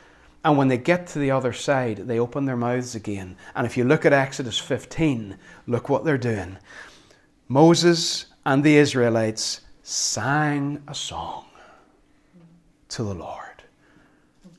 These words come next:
They stayed silent when they were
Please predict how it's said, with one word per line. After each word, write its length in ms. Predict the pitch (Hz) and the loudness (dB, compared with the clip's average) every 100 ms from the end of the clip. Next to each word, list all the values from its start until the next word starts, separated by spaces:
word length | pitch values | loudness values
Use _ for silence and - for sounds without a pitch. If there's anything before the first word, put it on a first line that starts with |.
| _ _ - | _ _ -16
They 80 | |
stayed 400 | 98 - 117 123 | -10 -8 -4 -4
silent 600 | - - 113 90 92 - - _ _ _ _ _ _ _ _ _ _ _ | -4 -4 -4 -4 -12 -18 -20 _ _ _ _ _ _ _ _ _ _ _
when 160 | 110 92 | -12 -10
they 80 | |
were 140 | 87 | -10